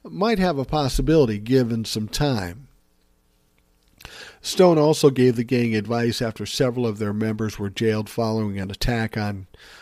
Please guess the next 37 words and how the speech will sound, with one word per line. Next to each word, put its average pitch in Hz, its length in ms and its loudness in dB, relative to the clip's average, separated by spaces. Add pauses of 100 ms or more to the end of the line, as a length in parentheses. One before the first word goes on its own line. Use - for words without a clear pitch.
(400)
protesters 123 720 2
outside 110 420 -2
a 104 80 -4
G 117 240 2
O 110 80 0
P 120 200 0
event 107 360 -2
in 107 220 -4
Manhattan 107 580 -2
in 104 160 -6
two 120 220 -2
thousand 110 400 -2
eighteen. 107 500 -2 (300)
He 151 120 -2
said 165 220 2
he 147 80 4
believes 139 440 2
the 131 100 2
convicted 127 560 0
Proud 135 320 2
Boys 113 280 0
might 127 280 0
have 127 180 0
been 113 160 0
exoner-, 123 580 -2
exonerated 123 720 0
completely 127 600 0 (360)
if 123 160 2
they'd 117 240 0
listened 139 440 2
to 113 120 0
him 107 220 -2
and 117 80 -4
hired 131 340 2
a 123 80 2
better 113 320 0
lawyer, 117 520 2